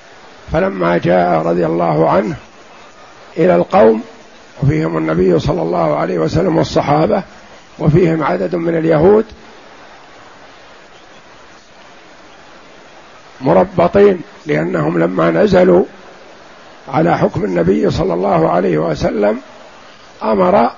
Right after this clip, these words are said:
بتربيطهم لئلا يفتكوا.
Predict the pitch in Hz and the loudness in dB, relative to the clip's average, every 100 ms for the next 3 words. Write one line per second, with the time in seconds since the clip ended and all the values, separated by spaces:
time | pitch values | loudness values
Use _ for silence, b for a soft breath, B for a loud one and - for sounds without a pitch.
0 | - 196 185 190 180 240 226 180 135 131 | -4 -2 0 0 0 0 0 -2 -4 -4
1 | 135 156 156 160 156 180 - 226 - 180 | -4 -2 -2 -2 -2 -4 -2 -2 0 -2
2 | - | 0